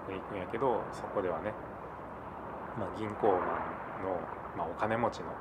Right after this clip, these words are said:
人と出会って、こう、お金で手に入る幸せみたいなものを、こ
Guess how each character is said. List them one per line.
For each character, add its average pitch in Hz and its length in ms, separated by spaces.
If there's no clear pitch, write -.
人 - 180
と 87 120
出 92 80
会 87 40
っ - 400
て、 127 180
こ 95 80
う、 - 1400
お - 20
金 113 300
で 139 120
手 139 160
に 139 120
入 123 280
る 117 120
幸 110 360
せ 110 120
み 101 100
た 92 120
い 85 40
な 82 80
も 85 140
の 87 80
を、 82 40
こ 80 220